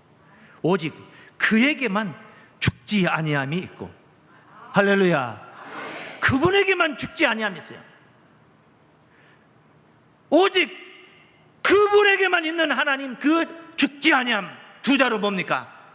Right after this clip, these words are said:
영생입니다. 이걸, 이걸 우리가 유업을 받아야 돼요.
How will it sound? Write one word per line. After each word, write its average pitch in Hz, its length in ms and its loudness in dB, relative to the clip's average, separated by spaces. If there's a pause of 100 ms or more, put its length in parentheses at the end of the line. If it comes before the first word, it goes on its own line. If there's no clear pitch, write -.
(600)
영생입니다. 165 600 -4 (2250)
이걸, 302 460 2
이걸 285 360 2
우리가 220 720 -4
유업을 208 360 2
받아야 151 340 -6
돼요. - 140 -20